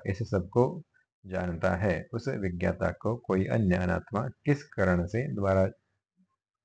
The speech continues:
करण के द्वारा जान सकता है? किंतु जिस अवस्था में परमार्थ का विवेक रखने वाले ब्रह्मवेत्ता के लिए केवल अद्वितीय विज्ञाता ही विग-, विद्यमान रहता है, उस समय, हे मैत्रेयी, उस विज्ञाता को वह किस द्वारा जानेगा?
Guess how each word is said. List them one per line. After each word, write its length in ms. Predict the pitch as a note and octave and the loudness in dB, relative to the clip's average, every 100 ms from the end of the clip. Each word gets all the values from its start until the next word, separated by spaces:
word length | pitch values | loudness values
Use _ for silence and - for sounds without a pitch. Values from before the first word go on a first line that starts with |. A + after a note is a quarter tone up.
| _ _ _ | _ _ _
करण 260 | G2+ F#2 F#2 | -2 0 0
के 180 | F2+ A#2 | 0 -2
द्वारा 320 | G#2 G2+ F#2+ | 2 4 4
जान 260 | F2+ F2+ F2+ | 4 4 2
सकता 360 | F#2 - F#2 | -4 -2 2
है? 200 | F2+ F2 - _ - _ _ | 2 2 -2 _ -20 _ _
किंतु 400 | B2 A2+ F#2 F#2+ G2+ | -8 -8 -8 -6 -2
जिस 200 | C3 - | -2 0
अवस्था 420 | F#2+ F#2 - F2 | -2 -2 0 2
में 180 | G2 - | 2 2
परमार्थ 440 | G2+ F#2 F#2 F#2 | 2 4 2 0
का 160 | F#2 F#2 | 0 0
विवेक 340 | F2+ G2 B2 | 2 2 2
रखने 360 | G#2 F#2 F#2+ F2 | 0 0 0 2
वाले 320 | F2+ F#2 D#2+ F2 _ _ - | 4 4 2 -4 _ _ -14
ब्रह्मवेत्ता 580 | F2 F2+ A#2 A#2+ - G2+ | -8 -4 -2 -2 -2 -2
के 160 | G2+ | 0
लिए 220 | G2 F2+ F#2 | 2 2 0
केवल 360 | - F#2+ F2 | -2 0 0
अद्वितीय 720 | - G#2+ A2 F#2 - F2+ F#2 | 0 -2 0 0 0 0 0
विज्ञाता 560 | F#2+ F2 E2+ E2+ - F2 | 0 -2 0 0 2 0
ही 180 | G#2+ C3+ - | 0 -2 -4
विग-, 240 | G2 F2+ F2+ - | -2 -2 -4 -4
विद्यमान 520 | F#2+ E2+ F#2 F2+ F2+ | -2 0 2 4 4
रहता 340 | F2+ E2+ - F2 | 2 -2 0 0
है, 240 | F2 E2+ - _ _ _ _ | 2 0 -2 _ _ _ _
उस 200 | C3 A#2+ | -14 -10
समय, 460 | G2 F2+ G#2 F2+ F2 | -4 -2 0 -2 0
हे 80 | B2 | 2
मैत्रेयी, 680 | G#2+ E2+ F#2 F#2 B2+ F#2 - - | 2 0 0 0 0 -4 -4 -6
उस 200 | B2 B2 | -6 -4
विज्ञाता 560 | F#2+ F2 F2 E2 F2 | -4 -2 -2 0 -2
को 400 | F2+ A2+ F2+ F2+ | -2 -2 0 0
वह 100 | G#2 | 0
किस 340 | G#2 - C3 B2+ | -2 -4 -4 -4
द्वारा 580 | - G2 F2+ F2+ F2+ | -8 -6 -2 2 2
जानेगा? 600 | F2 F2+ F2 E2+ F2 F#2 | 2 0 0 -2 -2 -2